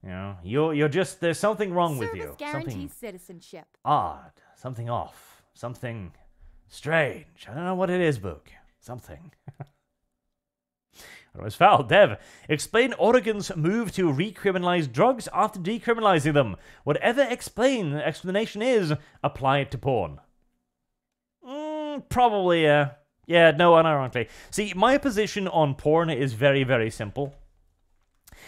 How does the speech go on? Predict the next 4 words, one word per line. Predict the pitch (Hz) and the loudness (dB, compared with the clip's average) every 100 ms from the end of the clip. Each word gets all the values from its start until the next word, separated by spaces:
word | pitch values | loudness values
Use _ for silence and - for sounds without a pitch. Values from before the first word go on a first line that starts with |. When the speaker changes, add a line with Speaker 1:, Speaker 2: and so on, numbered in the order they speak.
| - - - _ _ _ - _ | -20 -20 -20 _ _ _ -20 _
Speaker 1:
It | 220 226 | -2 2
is | 220 165 | 4 4
an | 175 - | 0 2
outlet. | 165 175 175 - 127 82 - - - | 4 4 2 -2 -2 -2 -6 -10 -10